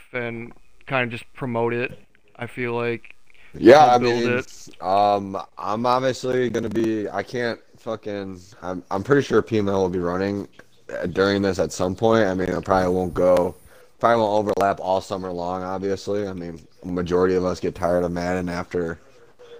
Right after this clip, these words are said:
Speaker 2: you know, springtime. It's pretty hard to fucking get people to play football during that time anyways, because everyone's pretty much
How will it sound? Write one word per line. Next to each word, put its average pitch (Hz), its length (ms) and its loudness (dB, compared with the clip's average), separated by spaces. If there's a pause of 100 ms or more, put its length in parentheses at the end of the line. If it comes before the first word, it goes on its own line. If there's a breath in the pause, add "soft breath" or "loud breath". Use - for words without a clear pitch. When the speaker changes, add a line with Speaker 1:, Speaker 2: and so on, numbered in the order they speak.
(140)
Speaker 2:
you 90 80 -4
know, 85 200 0
springtime. 92 600 2
It's 87 120 0
pretty 98 180 6
hard 92 300 6
to 87 100 0
fucking 85 400 -4
get 87 180 -2
people 85 300 -4
to 82 60 -6
play 85 400 -4 (580 soft breath)
football 95 480 6
during 87 180 0
that 82 160 -2
time 85 280 -6
anyways, 85 440 -2
because 80 240 -6
everyone's 82 400 -4
pretty 85 200 -6
much 82 420 -8